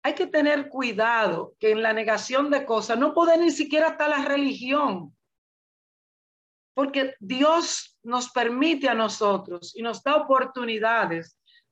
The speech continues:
de lograr cosas que nosotros verdaderamente merecemos como criaturas de Dios. ¿Por qué yo digo, "Ay, ¿para qué yo quiero tener una casita en la playa? Total, cuando yo vaya",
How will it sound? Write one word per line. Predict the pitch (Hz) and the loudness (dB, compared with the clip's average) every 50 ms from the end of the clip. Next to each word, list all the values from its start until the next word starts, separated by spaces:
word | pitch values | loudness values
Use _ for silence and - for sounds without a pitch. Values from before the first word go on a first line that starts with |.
| _ _ | _ _
de | 190 247 247 240 233 - - | -2 0 0 0 0 -4 -8
lograr | 226 220 233 240 240 214 233 269 285 302 302 277 - - _ _ | -8 -2 0 0 0 0 0 0 2 2 2 0 -2 -4 _ _
cosas | - - 262 277 285 269 269 - - 165 170 180 - - - _ _ _ _ _ _ _ _ | -4 0 2 4 4 2 0 -2 -4 -6 -6 -6 -8 -14 -20 _ _ _ _ _ _ _ _
que | - 247 | -4 -2
nosotros | 247 247 247 247 - 285 294 285 302 285 | -2 -2 -2 -2 0 0 0 2 2 2
verdaderamente | 254 269 269 262 247 247 240 247 277 302 311 285 277 285 294 294 277 277 269 247 | 4 4 2 4 2 2 2 2 2 2 2 2 2 0 0 -2 -2 -2 -2 -2
merecemos | 247 240 226 226 214 - - - 262 277 302 277 240 214 202 196 | -2 -2 -2 -2 -4 -6 -6 -2 0 0 2 2 2 0 -2 -4
como | - 214 208 208 208 | -6 -6 -6 -6 -6
criaturas | - 208 208 196 202 220 220 220 214 202 | -4 -2 -2 -2 0 0 0 2 2 2
de | 202 190 | 0 -2
Dios. | 185 190 180 170 156 151 127 - - _ _ _ _ _ _ _ _ _ _ _ _ _ _ _ _ _ _ _ _ _ _ _ _ _ _ _ - | -2 -2 -2 -4 -4 -6 -10 -16 -20 _ _ _ _ _ _ _ _ _ _ _ _ _ _ _ _ _ _ _ _ _ _ _ _ _ _ _ -4
¿Por | 262 262 - | -4 -2 0
qué | 285 294 311 - | 0 0 0 2
yo | 311 294 | 0 0
digo, | 285 294 294 247 269 269 269 - - _ _ | 0 0 0 2 0 0 0 -2 -10 _ _
"Ay, | - 294 359 | 0 0 0
¿para | - 302 285 | 0 0 0
qué | 294 311 285 | 0 0 0
yo | 339 339 | 0 0
quiero | 330 311 311 311 294 | 0 0 0 0 0
tener | 294 285 294 | 0 0 2
una | 294 294 285 285 | 2 0 0 0
casita | 285 269 269 - 269 269 269 269 | 0 -2 -2 -4 -8 -6 -4 -2
en | 269 | -2
la | 247 214 190 | -2 -2 -2
playa? | 202 208 202 208 220 202 175 151 - _ _ _ _ _ _ _ _ _ _ _ _ _ _ _ _ | -2 -2 0 0 -2 -4 -6 -10 -18 _ _ _ _ _ _ _ _ _ _ _ _ _ _ _ _
Total, | - 247 247 247 285 302 320 302 269 | -4 -4 -2 0 0 0 0 0 0
cuando | 285 262 254 262 269 | 0 0 0 -2 0
yo | 254 294 311 | 2 4 4
vaya", | 330 320 311 - - | 4 4 2 0 -6